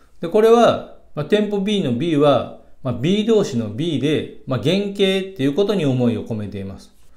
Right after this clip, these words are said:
まあ、地主さんにロードサイド店舗を紹介するときに、まあ、建築とかその他の余分なことを除いて、まあ、単純に地主さんとテナントさんを結びつけるこの仕事だけがしたい。まあ、そういう思いで、まあ、店舗Bという会社名にしました。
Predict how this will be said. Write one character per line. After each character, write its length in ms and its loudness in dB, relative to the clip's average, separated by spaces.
ま 80 -4
あ、 20 -2
地 80 2
主 180 4
さ 140 2
ん 60 0
に 60 2
ロ 140 4
ー 20 4
ド 80 0
サ 160 4
イ 60 2
ド 80 2
店 200 0
舗 100 -2
を 60 0
紹 260 -4
介 140 0
す 120 -6
る 120 -2
と 100 -4
き 140 -4
に、 380 -4
ま 80 -2
あ、 40 -6
建 260 2
築 240 -6
と 120 -2
か 360 0
そ 160 -4
の 100 0
他 240 0
の 100 2
余 180 6
分 180 0
な 100 0
こ 140 -2
と 120 0
を 60 0
除 280 -2
い 80 -8
て、 400 -2
ま 100 -6
あ、 20 -12
単 200 2
純 200 0
に 400 -2
地 160 0
主 240 0
さ 180 0
ん 80 -2
と 100 0
テ 140 0
ナ 180 2
ン 60 2
ト 80 0
さ 140 -2
ん 80 2
を 80 -2
結 240 0
び 100 -4
つ 160 -10
け 140 2
る 140 0
こ 100 -2
の 100 -2
仕 140 -4
事 220 2
だ 120 2
け 120 0
が 120 0
し 120 -8
た 120 0
い。 100 -4
ま 40 -8
あ、 20 -4
そ 180 2
う 40 4
い 40 4
う 60 6
思 220 2
い 60 0
で、 420 0
ま 80 -4
あ、 40 -8
店 220 2
舗 120 2
B 220 -2
と 80 2
い 40 6
う 100 6
会 180 0
社 140 -4
名 200 -2
に 120 -2
し 100 -6
ま 140 -8
し 100 -16
た。 160 -14